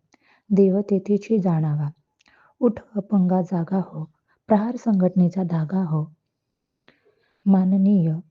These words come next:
श्री बच्चू कडू भाऊ संसाधक, प्रहार संघटना अध्यक्ष, दिव्यांग कल्याण मंत्रालय, संस्थापक प्रहार संघटना, प्रहार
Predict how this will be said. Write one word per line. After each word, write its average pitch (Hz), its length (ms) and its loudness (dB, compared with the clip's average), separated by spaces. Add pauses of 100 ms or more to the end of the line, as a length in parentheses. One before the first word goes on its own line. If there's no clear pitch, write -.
(200)
श्री 175 320 -2
बच्चू 190 340 -6
कडू 180 300 0
भाऊ 175 320 2 (380)
संसाधक, 185 500 0 (580)
प्रहार 202 320 -2
संघटना 175 600 -4 (120)
अध्यक्ष, 202 420 -6
दिव्यांग 185 560 -4
कल्याण 156 360 -6
मंत्रालय, 165 600 -8 (540)
संस्थापक 196 560 -2 (340)
प्रहार 202 340 -2
संघटना, 165 600 -4 (1120)
प्रहार 208 340 -4